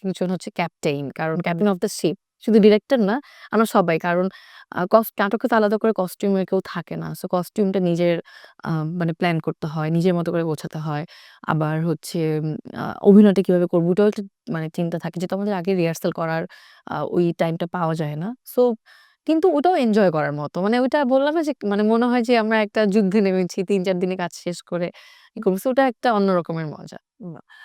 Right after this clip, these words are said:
Speaker 2: আ-, আচ্ছা আয়মান, একটা খুব, আ, মজার জিনিস হচ্ছে তোমার ফেসটাকে যেটাকে বলে বেবি ফেস।
Speaker 1: হ্যাঁ।
Speaker 2: মানুষ হচ্ছে, হচ্ছে এটা খুবই একটা লাকি ব্যাপার, বেবি ফেস থাকাটা। এজ বুঝা যায় না। মেয়েদের ক্ষেত্রে তো আমি বলবো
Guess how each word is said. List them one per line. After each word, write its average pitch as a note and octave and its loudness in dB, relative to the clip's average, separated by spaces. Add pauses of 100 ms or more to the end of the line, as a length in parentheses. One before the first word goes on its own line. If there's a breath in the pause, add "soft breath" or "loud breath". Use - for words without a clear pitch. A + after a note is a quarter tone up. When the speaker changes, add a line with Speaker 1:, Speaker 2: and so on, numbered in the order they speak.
(140 loud breath)
Speaker 2:
আ-, E3+ -12
আচ্ছা - -10
আয়মান, F#3+ -2
একটা - -8
খুব, - -6 (140)
আ, F3 -4
মজার F3+ 0
জিনিস C4 -2
হচ্ছে C4 -4
তোমার A3 0
ফেসটাকে A3 -4
যেটাকে G3+ -2
বলে B3 2
বেবি A3 4
ফেস। - -6
Speaker 1:
হ্যাঁ। - -6
Speaker 2:
মানুষ G3 2
হচ্ছে, - -12
হচ্ছে - -6
এটা B3 -2
খুবই F4 -2
একটা E4+ 0
লাকি B3+ 0
ব্যাপার, F#3 0 (340)
বেবি A3 2
ফেস A3+ -2
থাকাটা। G3 -2 (420)
এজ A3 2
বুঝা G#3+ -2
যায় G#3 -2
না। A#3+ 0
মেয়েদের E4 0
ক্ষেত্রে F4 -4
তো D4+ -2
আমি B3+ 0
বলবো A3+ 2